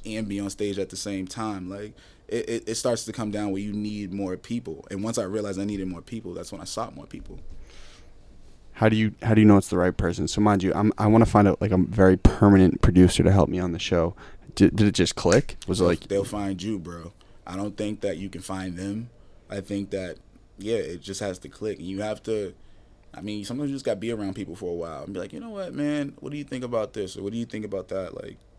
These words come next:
Speaker 1: I mean, my team has changed over the years, too, so it's not been consistent. I mean, Jess has been there. Eric's been there. Kat just came along, but she's been amazing as well. So, like, you just have to, it, it grows, it changes over time, and you gotta, you gotta adjust to that and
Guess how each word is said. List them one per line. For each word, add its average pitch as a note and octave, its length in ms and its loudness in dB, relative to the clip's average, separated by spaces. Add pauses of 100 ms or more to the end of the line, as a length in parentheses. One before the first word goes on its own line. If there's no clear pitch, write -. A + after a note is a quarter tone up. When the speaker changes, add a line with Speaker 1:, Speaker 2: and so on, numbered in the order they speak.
(140)
Speaker 1:
I G#2 80 -6
mean, G#2+ 140 -6
my G#2+ 140 -4
team A2+ 260 -6
has G2+ 120 -6
changed G2+ 440 -8
over F2+ 200 -10
the F2+ 100 -8
years, F2 300 -10
too, F2+ 240 -10
so - 300 -16 (400)
it's - 100 -16
not - 360 -6
been F#2 360 -6
consistent. F#2+ 720 -8
I G2 80 -10
mean, F#2+ 160 -6
Jess G2 240 -6
has G2 100 -12
been F#2+ 200 -8
there. F#2+ 240 -8 (300)
Eric's G2 260 -4
been G2 200 -6
there. G2 280 -6
Kat G#2 280 -6
just - 360 -12
came G2 240 -6
along, F#2 340 -8
but E2+ 120 -10
she's G2 160 -12
been F#2 120 -8
amazing F2+ 400 -8
as E2+ 80 -12
well. F#2 220 -8
So, F#2 160 -10
like, F#2 240 -12 (640)
you G2+ 100 -10
just A2+ 140 -6
have - 220 2
to, G2+ 280 -4 (760)
it, A#2 160 -4
it B2 80 -4
grows, A2 400 0
it F#2 80 -8
changes G#2 480 -6
over F#2+ 220 -6
time, G2 380 -6
and F2 100 -8
you G2 80 -8
gotta, G2 320 -4
you G2 140 -10
gotta F#2 260 -6
adjust F#2 400 -8
to F2 80 -8
that D2+ 160 -12
and F2 160 -10